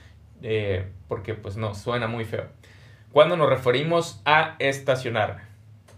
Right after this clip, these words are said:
Digo, también la usan aquí los paisas locales, pero esta sí te detectan y, "Ah, ¿qué es eso?". Te la hacen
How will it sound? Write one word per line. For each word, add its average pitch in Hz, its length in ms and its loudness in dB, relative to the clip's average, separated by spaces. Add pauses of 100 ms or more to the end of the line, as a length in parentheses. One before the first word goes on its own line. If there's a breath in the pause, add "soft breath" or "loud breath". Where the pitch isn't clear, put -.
(640)
Digo, 110 280 -2
también 120 300 -2
la 151 100 -2
usan 135 560 -2 (160)
aquí 113 560 -6 (160)
los 107 240 -10
paisas - 840 -6
locales, 113 640 -2 (260 loud breath)
pero 113 340 -2
esta 120 320 0
sí 120 220 -6
te 113 160 -2
detectan 110 480 -2
y, 107 100 -8
"Ah, 139 280 0
¿qué - 80 -12
es - 120 -8
eso?". 143 440 -2 (220)
Te 107 100 -2
la 107 140 2
hacen 120 360 -4